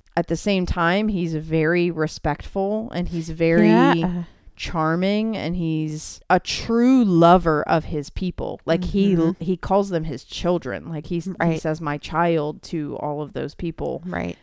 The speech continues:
Speaker 1: And so it was very interesting because I felt like there were a lot of connections between,
Speaker 2: Mm-hmm.
Speaker 1: like, T'Challa in the first one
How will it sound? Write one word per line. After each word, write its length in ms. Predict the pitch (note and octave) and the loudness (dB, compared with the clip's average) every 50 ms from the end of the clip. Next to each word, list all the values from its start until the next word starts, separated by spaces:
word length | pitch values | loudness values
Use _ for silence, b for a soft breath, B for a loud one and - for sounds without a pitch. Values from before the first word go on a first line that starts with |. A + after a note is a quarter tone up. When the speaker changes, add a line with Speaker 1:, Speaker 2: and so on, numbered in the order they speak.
| _ _ - | _ _ -10
Speaker 1:
And 220 | - F3 F3 E3 | -6 -4 -4 -4
so 520 | - - - F3 E3 D#3 D3+ D3 C#3+ C#3+ D3+ - | -4 -2 0 2 2 2 2 2 2 0 -2 -2
it 120 | - F#3+ F3 | 0 0 2
was 220 | E3 F3+ E3+ E3 | 4 4 2 2
very 360 | E3+ E3 F3+ F3+ F#3 F#3 F3+ | 4 4 6 6 6 4 4
interesting 580 | - - F3+ F3+ - G3 E3+ - - F#3 F3 E3+ | 2 -2 -4 -4 -2 -4 -4 -4 -2 -4 -4 -4
because 280 | D#3+ D#3+ - G3 F3 F#3 | -4 -4 -4 -4 -2 -2
I 80 | D#3 D#3 | -2 -4
felt 220 | - D3+ D3 D3 | -2 -2 -2 -2
like 160 | D#3 E3 D#3+ | -2 -2 -2
there 120 | - E3 D#3+ | 0 0 0
were 160 | D#3+ D#3 D3+ | 2 0 0
a 80 | D3+ | 0
lot 240 | D3+ D#3 D3 D3 D3 | 0 0 0 0 0
of 100 | D#3 D3+ | -2 -4
connections 680 | - - F3 D#3 D3+ C#3+ - - - F3+ F3 F3 F3 - | -4 -6 -6 -4 -4 -6 -6 -6 -6 -6 -6 -6 -8 -8
between, 640 | - - F3 - - F#3+ F#3 F#3 F#3 F#3 F#3 F#3+ F#3+ | -6 -8 -8 -6 -4 -4 -2 -2 -2 -2 -2 -4 -4
Speaker 2:
Mm-hmm. 300 | F#3 F3+ F3 F3 F3 F3 - _ - F#3 | -4 -4 -4 -6 -8 -10 -12 _ -2 -2
Speaker 1:
like, 200 | F3 E3 - - | -2 -2 -2 -4
T'Challa 500 | - F#3+ F3 - G3+ F3+ F#3 F#3 F3+ F3+ | -6 -6 -4 -2 0 0 0 0 0 0
in 60 | F3+ | -2
the 60 | F3+ | -2
first 340 | E3+ - G3 F#3 F3+ F3 - | -2 -2 -2 -2 -2 -4 -4
one 300 | F#3+ F#3 F3+ F3 F3 D#3+ | -4 -2 -2 -2 -2 -4